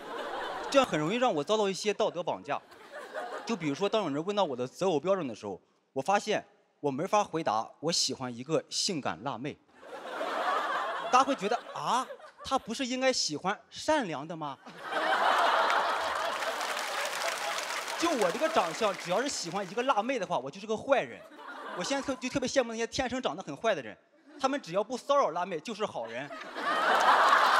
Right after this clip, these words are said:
我最近还有一个发现，就是女性越来越好看了。就为什么以前没有发现？可能是因为最近挣到钱了，敢看她们了。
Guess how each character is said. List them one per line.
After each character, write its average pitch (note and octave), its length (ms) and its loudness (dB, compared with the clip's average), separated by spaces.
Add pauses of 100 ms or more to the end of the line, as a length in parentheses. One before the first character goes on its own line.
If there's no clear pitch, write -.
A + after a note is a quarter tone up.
(2500)
我 F#3+ 80 0
最 - 20 -6
近 C4 160 0
还 G3+ 120 2
有 A3 60 6
一 A3 40 0
个 G3 60 0
发 F#3 180 0
现， F3 160 -6
就 D#3+ 60 -10
是 D3 160 -10 (160)
女 C#3+ 160 -10
性 G3+ 220 -4
越 G#3 100 -4
来 E3+ 120 -2
越 F#3+ 100 -4
好 A2+ 180 -8
看 F3 180 -10
了。 F2+ 100 -14 (800)
就 A3+ 120 -6
为 B3 120 4
什 G#3 80 0
么 A#3 80 0
以 D#3 160 -4
前 E3 220 0
没 G#3 80 -2
有 D3+ 80 0
发 C3 160 -4
现？ B2+ 240 -8 (340)
可 - 120 -2
能 D#3+ 60 2
是 F#3+ 60 0
因 A3 120 -2
为 A#3 100 0
最 A#3 180 -4
近 G3+ 200 -2
挣 A#3+ 120 -4
到 G3+ 120 4
钱 D3 120 -2
了， D3 120 -2 (100)
敢 C3+ 160 2
看 B3+ 180 4
她 F#3+ 140 -4
们 B2 100 -6
了。 A2 80 -10